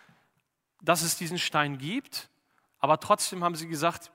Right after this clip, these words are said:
wir wollen trotzdem nach dem Grab schauen, wir wollen Jesus salben. Aber interessant ist, dass sie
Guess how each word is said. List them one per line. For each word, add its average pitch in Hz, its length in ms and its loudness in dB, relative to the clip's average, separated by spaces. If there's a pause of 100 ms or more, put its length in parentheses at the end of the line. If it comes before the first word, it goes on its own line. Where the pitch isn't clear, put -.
(140)
wir 151 160 -8
wollen 185 220 2
trotzdem - 400 -2
nach 175 160 4
dem 160 160 -4
Grab 165 300 4
schauen, 202 340 0
wir 151 160 -2
wollen 202 400 2 (360)
Jesus 175 580 -2 (140)
salben. 151 580 0 (920)
Aber 165 160 4
interessant 220 460 4
ist, - 200 0
dass 190 140 2
sie 185 240 -2